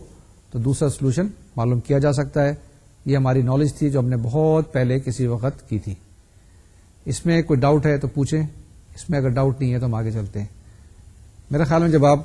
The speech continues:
ایگزامپلز کریں گے، ایکسرسائز کریں گے تو یہ آپ کے ڈاؤٹس کلیئر ہو جائیں گے۔ ہم ایک اور ایگزامپلز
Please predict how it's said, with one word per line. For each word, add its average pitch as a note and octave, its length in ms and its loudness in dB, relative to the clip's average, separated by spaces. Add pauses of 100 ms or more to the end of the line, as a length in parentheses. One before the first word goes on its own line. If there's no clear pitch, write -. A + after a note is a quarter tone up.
(320)
ایگزامپلز C#3 520 -2
کریں C#3 260 2
گے، C#3 40 2
ایکسرسائز C3+ 480 -2
کریں B2 220 0
گے B2 80 -2
تو C3 100 -4
یہ B2 80 0
آپ A2+ 120 -4
کے A#2 60 -2
ڈاؤٹس A2+ 240 -2
کلیئر A#2 220 -2
ہو A#2 60 -2
جائیں B2 240 -2
گے۔ E3 100 0 (680)
ہم B2+ 120 0
ایک C#3+ 220 0
اور D#3 140 4
ایگزامپلز C3 520 2